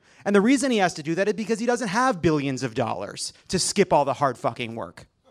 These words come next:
Neither does Kamala Harris. Neither does Elizabeth Warren. Neither does Kirsten Gillibrand. Neither does Julian Castro. Neither does, n-, none of them do,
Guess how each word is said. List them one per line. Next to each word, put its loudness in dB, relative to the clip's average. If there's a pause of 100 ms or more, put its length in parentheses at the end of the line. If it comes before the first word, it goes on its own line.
(360)
Neither 6
does 2
Kamala 2
Harris. 2
Neither 2
does 4
Elizabeth -4
Warren. 0
Neither 4
does -4
Kirsten -6
Gillibrand. -2 (260)
Neither 4
does 4
Julian -6
Castro. -2
Neither 2
does, -4
n-, -6
none 4
of 4
them 2
do, -6